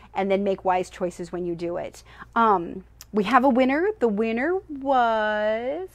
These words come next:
Jill W. She was our winner today. And, um, probably just send you a kit so you can practice your binding with that. Um, so make sure that you share the video again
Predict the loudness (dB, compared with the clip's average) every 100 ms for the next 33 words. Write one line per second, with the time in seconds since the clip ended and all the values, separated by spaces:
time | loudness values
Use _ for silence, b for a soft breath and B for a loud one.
0 | -8 4 4 6 2 2 0 -2 -4 -6
1 | -12 -6 -2 0 -2 -4 -6 -4 -4 -6
2 | B B B 2 4 4 2 2 0 -4
3 | -12 -20 _ -20 -20 -20 -18 -12 -10 -10
4 | -14 -16 -14 -14 -16 -18 -20 -20 -18 -20
5 | -18 -18 -18 -18 -20 -20 -16 -16 -16 -20
6 | -14 -10 -10 -12 B B -14 2 6 6
7 | 6 0 -10 -14 -20 -20 -20 -4 6 6
8 | 8 2 0 0 0 -2 -4 -4 -2 2
9 | 2 2 0 0 2 0 0 2 2 0